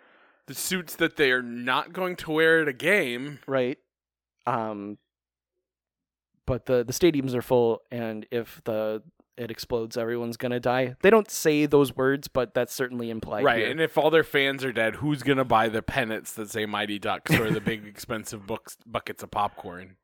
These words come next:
Speaker 2: I mean, people from other states for sure.
Speaker 1: <laughs>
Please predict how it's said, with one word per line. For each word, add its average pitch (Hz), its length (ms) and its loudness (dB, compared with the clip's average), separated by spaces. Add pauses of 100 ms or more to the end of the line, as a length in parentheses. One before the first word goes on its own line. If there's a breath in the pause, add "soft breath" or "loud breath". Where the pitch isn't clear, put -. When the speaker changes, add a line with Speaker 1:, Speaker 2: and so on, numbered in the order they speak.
Speaker 2:
I 202 60 -2
mean, 208 420 0
people 185 240 -8
from 151 200 0
other 123 180 2
states - 380 -4
for 120 160 -10
sure. 110 680 -6
Speaker 1:
<laughs> 131 60 -20